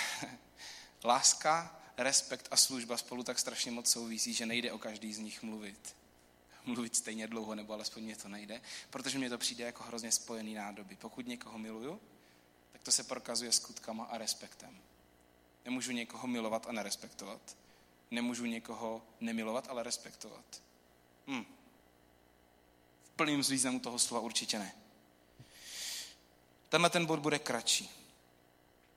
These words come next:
Ten princip služby, Ježíš ho musel učit své učedníky, protože ty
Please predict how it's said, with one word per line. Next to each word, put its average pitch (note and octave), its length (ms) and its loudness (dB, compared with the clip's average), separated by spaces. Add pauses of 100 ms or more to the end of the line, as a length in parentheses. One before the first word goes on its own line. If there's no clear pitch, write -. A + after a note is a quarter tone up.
(880)
Ten C#3 180 8
princip F3+ 380 6
služby, C3 720 6
Ježíš C#3 280 4
ho C#3+ 80 4
musel C#3+ 300 8
učit C#3 240 2
své D3+ 160 4
učedníky, B2 520 0
protože B2 320 -4
ty C3 160 -4